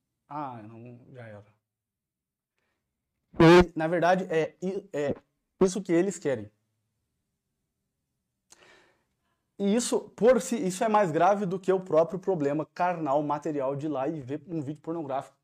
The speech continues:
e se masturbar pra aquilo. Perder a esperança da salvação, isso a gente não pode deixar acontecer, porque isso é gravíssimo.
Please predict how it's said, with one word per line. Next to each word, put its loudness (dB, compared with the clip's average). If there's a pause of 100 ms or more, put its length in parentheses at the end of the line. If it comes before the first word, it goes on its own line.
e -18
se -14
masturbar -10
pra -6
aquilo. -8 (1040)
Perder 0
a -4
esperança -6
da -4
salvação, -6 (1300)
isso -4
a -4
gente -2
não -6
pode -6
deixar -16
acontecer, -20 (140)
porque -12
isso -8
é -6
gravíssimo. -10